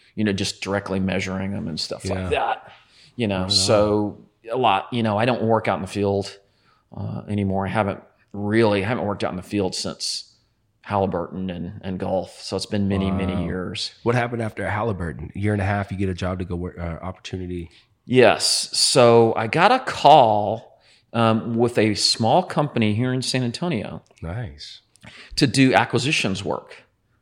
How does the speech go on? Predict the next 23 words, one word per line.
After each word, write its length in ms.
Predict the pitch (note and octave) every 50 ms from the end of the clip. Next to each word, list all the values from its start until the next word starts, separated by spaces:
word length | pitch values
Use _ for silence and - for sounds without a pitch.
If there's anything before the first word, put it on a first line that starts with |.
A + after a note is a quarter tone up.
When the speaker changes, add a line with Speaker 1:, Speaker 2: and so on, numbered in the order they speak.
| _
Speaker 2:
Huh. 280 | - - G3 E3 G2 E2 - -
Speaker 1:
And 80 | -
I'm 120 | A2+ A#2 A#2
like, 260 | A#2 A2+ G#2+ - - - - -
"Well, 140 | - A#2 B2
what 140 | C3 C#3+ D3+
does 160 | D3+ C#3+ B2+
that 220 | C#3+ C3+ B2 -
really 240 | - A#2 B2 A#2+ A2
mean?" 300 | G#2 G#2+ A2+ G#2+ G2 F#2+
I 60 | A#2
mean, 160 | A#2 A2+ A2 A#2+
I 40 | -
was 200 | D3+ B2 G2+ G2
young, 340 | G#2 G2 E2+ F#2+ A2 A#2 A#2
right? 120 | - A2
I 40 | A2+
didn't 200 | A#2 C3 C3+ A#2+
know 80 | G#2 G2
what 100 | F#2 A#2
Speaker 2:
Yeah. 60 | B2 A2+
Speaker 1:
it 40 | G2+
means. 320 | G#2 F#2+ G#2 A2+ A#2 -